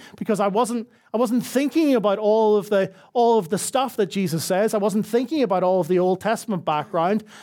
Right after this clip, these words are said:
I was looking at what I was seeing, and I made the evidentiary conclusion that Jesus had risen from the dead."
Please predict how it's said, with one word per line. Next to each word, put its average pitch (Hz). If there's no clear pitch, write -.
I 185
was 175
looking 240
at 247
what 190
I 156
was 151
seeing, 151
and 156
I 151
made 160
the 156
evidentiary 180
conclusion 185
that 147
Jesus 151
had 151
risen 139
from 139
the 127
dead." 127